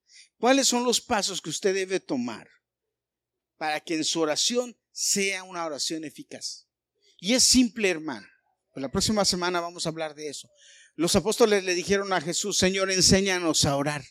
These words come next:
O sea que no hay problema, hay que aprender a orar. "Enséñanos a orar". ¿Y Jesús qué les dijo?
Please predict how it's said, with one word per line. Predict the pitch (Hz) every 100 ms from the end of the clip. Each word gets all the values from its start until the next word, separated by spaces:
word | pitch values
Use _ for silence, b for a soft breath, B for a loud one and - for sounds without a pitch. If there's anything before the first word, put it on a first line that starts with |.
| _ _ _ b
O | b
sea | 175
que | 196 196
no | 190
hay | 226
problema, | 233 220 254
hay | 196
que | -
aprender | 185 - 170 170 220 240
a | 160
orar. | 117 - _ _ _ _ _ _ _ _ _
"Enséñanos | 123 - 269 370 285 156 123 -
a | 120
orar". | 113 - _ _ _ _ _
¿Y | 180
Jesús | 190 190 285
qué | -
les | 247 214
dijo? | 240 220 294 -